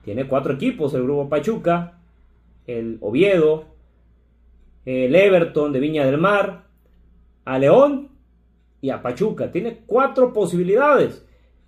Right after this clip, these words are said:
No quiso decir específicamente para qué equipo,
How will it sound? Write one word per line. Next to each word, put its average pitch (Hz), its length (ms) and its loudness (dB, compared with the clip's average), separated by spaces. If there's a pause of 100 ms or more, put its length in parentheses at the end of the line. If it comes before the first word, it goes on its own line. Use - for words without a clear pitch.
(100)
No 262 420 4
quiso 254 380 2
decir 240 500 0
específicamente 190 1300 -6
para 165 400 -4
qué 208 80 0
equipo, 190 680 -4